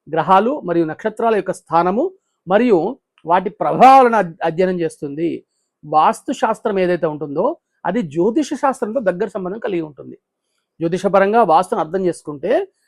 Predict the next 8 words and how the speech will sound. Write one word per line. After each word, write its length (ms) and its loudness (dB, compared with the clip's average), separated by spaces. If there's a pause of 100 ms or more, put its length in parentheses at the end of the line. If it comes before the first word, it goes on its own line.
(260)
గ్రహాల 520 8
దిశాధిపత్యము, 1120 0
అంటే 140 -6
ప్లానెటరీ 640 -6
డైరెక్షన్ 640 -2
లా-, 220 -8
లార్డ్‌షిప్స్ 480 -2
అనేవి 500 -4